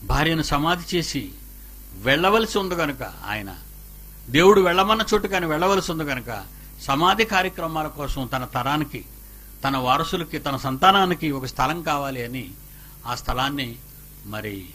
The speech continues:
కొన్నాడండి. ఇంకొక విషయం, ఈ సమాధులు, శ్మశాన భూమి అనగానే మనకు యోధా ఇస్కరియోతు గారు కూడా గుర్తొస్తారండి.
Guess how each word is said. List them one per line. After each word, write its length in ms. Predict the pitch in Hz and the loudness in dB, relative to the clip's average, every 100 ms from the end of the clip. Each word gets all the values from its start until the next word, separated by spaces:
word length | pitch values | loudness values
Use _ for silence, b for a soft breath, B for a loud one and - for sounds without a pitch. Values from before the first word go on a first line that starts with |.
| - - - - - - - - - | -20 -20 -20 -20 -20 -20 -20 -20 -10
కొన్నాడండి. 520 | 123 123 113 98 90 - - - - - 110 | -6 -4 -4 -8 -12 -18 -20 -20 -20 -20 -16
ఇంకొక 320 | 107 160 156 | -8 -6 -4
విషయం, 340 | 165 - 208 | -4 0 0
ఈ 140 | 202 185 | 0 -2
సమాధులు, 680 | 156 143 165 170 170 165 | -2 0 0 -2 -4 -4
శ్మశాన 420 | 156 151 135 156 156 | -4 -6 -4 -4 -2
భూమి 180 | 151 | -4
అనగానే 460 | 139 135 135 135 113 - B B B B | -4 -6 -6 -8 -10 -18 B B B B
మనకు 240 | 113 113 117 | -10 -6 -2
యోధా 280 | 113 120 127 | 0 2 0
ఇస్కరియోతు 400 | - 113 110 107 | 0 -6 -6 -6
గారు 160 | 107 | -6
కూడా 180 | 101 107 | -6 -8
గుర్తొస్తారండి. 800 | 98 - - - - - - - | -8 -4 -4 -2 -4 -4 -14 -18